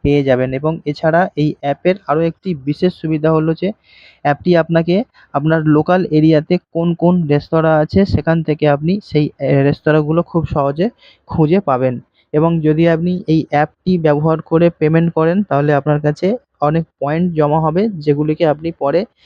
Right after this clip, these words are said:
রিট্রিভ করে সেগুলোর থেকে কিন্তু একটি বড় অ্যামাউন্ট আপনি পেয়ে যেতে পারেন, যেটি আপনার অ্যাকাউন্টে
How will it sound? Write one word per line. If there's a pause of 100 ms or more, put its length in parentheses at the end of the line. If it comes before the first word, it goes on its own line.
(180)
রিট্রিভ (100)
করে (100)
সেগুলোর (120)
থেকে
কিন্তু (160)
একটি (180)
বড় (100)
অ্যামাউন্ট
আপনি
পেয়ে
যেতে
পারেন,
যেটি
আপনার
অ্যাকাউন্টে